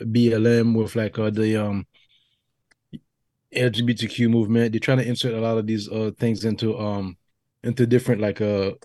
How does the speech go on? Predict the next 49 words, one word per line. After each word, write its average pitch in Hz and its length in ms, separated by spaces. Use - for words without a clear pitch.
A 117 140
P 135 160
programs. 101 560
Like, 110 260
what - 180
you, 131 280
what 127 100
you 120 60
say 113 180
is, 104 180
uh, 104 400
African 139 340
American, 135 400
uh, 113 340
studies 127 460
is 110 140
one 117 100
of 113 100
the 110 80
main 110 220
things 107 300
that 104 260
they 120 120
really 113 260
push - 280
in, 113 140
because 104 360
we 143 80
have 139 180
less 131 220
restrictions. 123 480
You 113 80
know, 113 60
everybody 131 300
just 123 180
come 127 120
into 123 240
our 123 140
shit 127 280
and 101 200
push 131 180
their 127 160
agenda, 127 640
and 110 140
they, 123 160
they 120 160
go 120 100
ahead 120 160
and 113 220